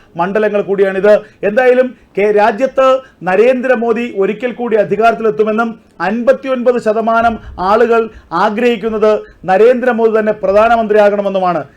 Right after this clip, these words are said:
രണ്ടാം സ്ഥാനത്തുള്ള രാഹുൽ ഗാന്ധി പ്രധാനമന്ത്രിയാകണമെന്ന് ആഗ്രഹിക്കുന്നത് കേവലം ഇരുപത്തൊന്ന് ശതമാനം പേരാണ്. നാൽപത് ശതമാനമാണ് ആ വ്യത്യാസം എന്ന് ആലോചിക്കണം. അപ്പോൾ എത്രത്തോളം ആളുകൾ നരേന്ദ്രമോദിയെ വരാൻ ആഗ്രഹിക്കുന്ന,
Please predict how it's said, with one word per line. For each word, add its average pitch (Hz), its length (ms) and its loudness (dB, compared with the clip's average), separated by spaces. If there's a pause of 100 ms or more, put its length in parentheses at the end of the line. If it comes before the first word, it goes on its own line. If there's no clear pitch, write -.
(220)
രണ്ടാം 226 320 2
സ്ഥാനത്തുള്ള 226 420 2 (240)
രാഹുൽ 208 340 2
ഗാന്ധി 233 300 2
പ്രധാനമന്ത്രിയാകണമെന്ന് 220 880 0
ആഗ്രഹിക്കുന്നത് 214 480 2 (340)
കേവലം 214 480 2
ഇരുപത്തൊന്ന് 214 540 -2
ശതമാനം 208 480 0
പേരാണ്. 196 340 0 (380)
നാൽപത് 214 540 -2
ശതമാനമാണ് 208 680 0 (420)
ആ 190 40 0 (100)
വ്യത്യാസം 202 500 0
എന്ന് 202 120 -4
ആലോചിക്കണം. 190 400 0
അപ്പോൾ 233 180 4 (440)
എത്രത്തോളം 262 680 2 (100)
ആളുകൾ 233 340 2 (420)
നരേന്ദ്രമോദിയെ 240 1120 2 (400)
വരാൻ 233 380 4 (120)
ആഗ്രഹിക്കുന്ന, 220 520 0